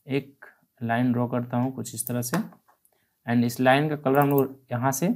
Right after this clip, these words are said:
इसके यहाँ से पिक करेंगे and, अ, पिक करने के बाद simply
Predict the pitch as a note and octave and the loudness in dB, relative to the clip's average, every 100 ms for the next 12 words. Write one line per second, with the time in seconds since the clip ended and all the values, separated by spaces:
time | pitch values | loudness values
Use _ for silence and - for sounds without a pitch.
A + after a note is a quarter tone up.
0 | - - - C#3 C3 C3 C3 - C3 C3+ | -4 -12 -4 0 2 0 -2 -2 -2 0
1 | C3 C#3 E3 - _ _ _ _ _ _ | 0 0 -2 -4 _ _ _ _ _ _
2 | _ _ - _ _ _ A2+ A2 G#2 A2 | _ _ -20 _ _ _ -6 -4 -2 -2
3 | G#2+ G#2 G#2 - _ _ E3+ E3 F#3 F3 | -2 -2 -6 -10 _ _ 0 4 6 8
4 | F3 F#3 - D3+ C#3+ E3 A3+ | 8 6 4 0 2 4 2